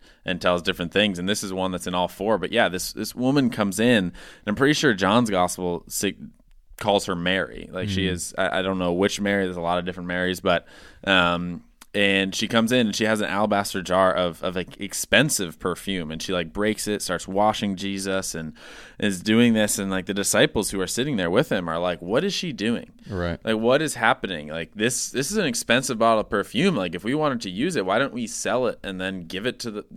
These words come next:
Speaker 1: give the money to the poor, like, help people?" And Jesus' response is pretty much just like, "No, like, you only have me here for a short time period. This, like, the,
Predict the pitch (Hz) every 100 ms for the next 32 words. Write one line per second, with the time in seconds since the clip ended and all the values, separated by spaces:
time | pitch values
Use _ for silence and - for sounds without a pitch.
0 | 98 107 123 131 147 147 143 - 151 233
1 | 80 87 98 131 143 120 95 - - -
2 | - - 101 98 92 143 175 - - 98
3 | - 101 95 - 92 123 123 101 85 -
4 | 95 92 - 92 - 90 85 - - -
5 | - - - 107 127 117 101 - - -
6 | - _ - - - 127 131 139 143 120
7 | 107 107 104 104 101 98 95 90 92 85
8 | 95 90 - 82 87 85 78 - 82 -
9 | - - - _ _ _ - 101 104 -
10 | 101 98 92 98